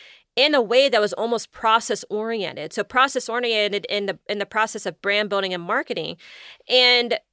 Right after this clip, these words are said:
everybody, I mean, creating brand love, cultivating brand love is not a new concept. Doing it in, as in a process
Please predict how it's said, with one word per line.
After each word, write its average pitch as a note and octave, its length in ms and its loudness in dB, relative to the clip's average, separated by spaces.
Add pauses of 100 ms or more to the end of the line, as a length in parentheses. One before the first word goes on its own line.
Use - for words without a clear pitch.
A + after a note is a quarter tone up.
(360)
everybody, F#4 400 2 (180)
I - 40 -6
mean, A3 300 -6 (360)
creating D4 300 -6
brand G#3 260 0
love, F#3+ 160 -2
cultivating G#3+ 400 -4
brand G3+ 260 -2
love G#3 140 -2
is E3+ 80 -8
not G#3 140 0
a F#3+ 60 0
new F#3+ 200 -2
concept. A#3+ 680 -2 (360)
Doing D#4 260 -2
it A#3+ 220 2
in, A3 180 -2
as G3 180 0
in G3+ 120 -2
a F3+ 60 -2
process G#3 960 0